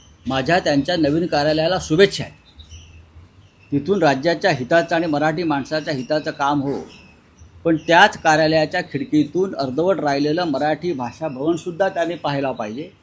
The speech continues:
हे माझं मत आहे. त्यांना खोटं बोलण्याचं व्यसन जडलं. राज्याच्या मुख्यमंत्र्यांनी इतकं खोटं बोलू नये.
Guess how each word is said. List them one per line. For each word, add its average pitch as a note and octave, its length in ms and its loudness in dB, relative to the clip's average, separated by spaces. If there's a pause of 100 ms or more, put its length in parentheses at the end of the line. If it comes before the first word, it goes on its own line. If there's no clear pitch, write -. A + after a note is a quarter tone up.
(600)
हे E3+ 60 -2
माझं D3 340 -2
मत C#3+ 400 -2
आहे. E2+ 100 -14 (680)
त्यांना E3 160 0
खोटं F3+ 340 -2
बोलण्याचं E3 420 2
व्यसन D3+ 360 0
जडलं. A#2 280 -2
राज्याच्या C#3+ 560 0
मुख्यमंत्र्यांनी C3 720 -2
इतकं D#3 280 -6 (100)
खोटं A#2 220 -8
बोलू G2+ 220 -10
नये. E2+ 160 -16